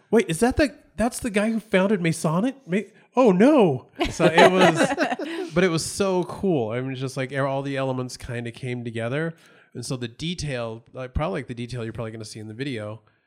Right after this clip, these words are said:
Speaker 1: this time around is gonna be, like, way more intense. So, oh,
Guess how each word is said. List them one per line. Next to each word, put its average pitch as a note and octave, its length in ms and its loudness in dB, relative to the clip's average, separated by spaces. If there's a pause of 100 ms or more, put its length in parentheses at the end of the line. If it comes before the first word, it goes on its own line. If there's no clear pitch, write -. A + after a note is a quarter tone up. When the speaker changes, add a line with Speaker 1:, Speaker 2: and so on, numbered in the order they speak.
(240)
Speaker 1:
this B2 200 -6
time A2+ 260 -6
around A2 400 -6
is G#2+ 120 -14
gonna A2 180 -14
be, A2 160 -10
like, G#2 240 -14
way A#2 380 -12
more A2+ 240 -14
intense. - 760 -20 (680)
So, G#2+ 460 -12
oh, C3+ 460 -4